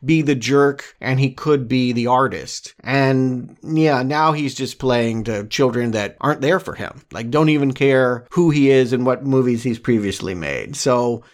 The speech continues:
he's making the most of it. All I can say is, do all the jokes land? No, but, you know, he is a circus clown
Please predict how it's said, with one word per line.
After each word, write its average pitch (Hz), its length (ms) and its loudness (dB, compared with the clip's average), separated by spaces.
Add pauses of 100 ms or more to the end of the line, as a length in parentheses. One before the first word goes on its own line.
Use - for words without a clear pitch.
(160)
he's 214 180 0
making 247 260 0
the 202 80 -2
most 160 300 0
of 95 100 -12
it. 64 160 -20
All 170 240 -2
I 190 80 2
can 175 180 -4
say 151 360 2
is, 127 260 0
do 131 180 -2
all 147 160 4
the 139 120 -2
jokes 127 340 -2
land? 143 500 0 (220)
No, 139 460 2
but, 131 340 -2
you 156 140 -4
know, 123 320 -2
he 147 260 -2
is 139 220 2
a 127 420 0
circus 196 480 -2
clown 127 600 -4